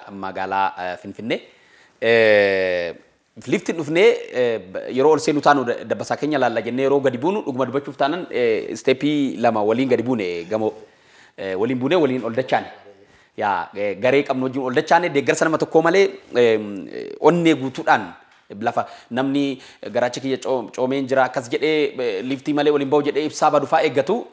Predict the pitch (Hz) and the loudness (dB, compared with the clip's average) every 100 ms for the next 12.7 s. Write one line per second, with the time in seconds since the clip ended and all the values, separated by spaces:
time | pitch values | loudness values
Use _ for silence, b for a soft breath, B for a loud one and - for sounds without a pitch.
0 | - 127 117 110 - 127 131 143 156 - | -6 -4 -2 -4 -10 4 8 8 8 4
1 | 214 - - 110 113 - - 165 156 160 | 4 2 -4 -8 -8 -8 -6 -6 -4 -2
2 | 131 127 135 127 117 - 113 110 113 90 | -4 -4 -4 -4 -4 -2 -2 -2 -4 -8
3 | - _ b b b b 131 202 196 - | -14 _ b b b b 0 0 0 -4
4 | 131 123 139 123 160 _ _ _ _ _ | -4 -2 -2 -4 -6 _ _ _ _ _
5 | 120 123 131 151 139 120 127 156 123 107 | -2 0 0 0 -2 -8 -4 -4 -4 -10
6 | 127 - - 117 120 131 123 113 - 117 | -10 -12 -8 -6 -4 -4 -4 -6 -10 -12
7 | - - 113 107 95 - - 101 101 127 | -12 -12 -10 -10 -10 -12 -10 -8 -4 -2
8 | 190 - - - 117 110 131 127 - 117 | -2 -6 -18 -10 -10 -4 -4 -4 -6 -4
9 | 156 143 165 170 143 131 - 117 113 107 | -2 -2 -2 -6 -6 -10 -8 -8 -4 -6
10 | 113 117 b b b 127 - 120 113 107 | -8 -12 b b b -16 -10 -8 -8 -10
11 | 87 - 98 98 - 139 120 - 110 104 | -12 -12 -12 -12 -6 -6 -4 -8 -8 -6
12 | 101 - - - 131 87 | -8 -10 -10 -6 -6 -6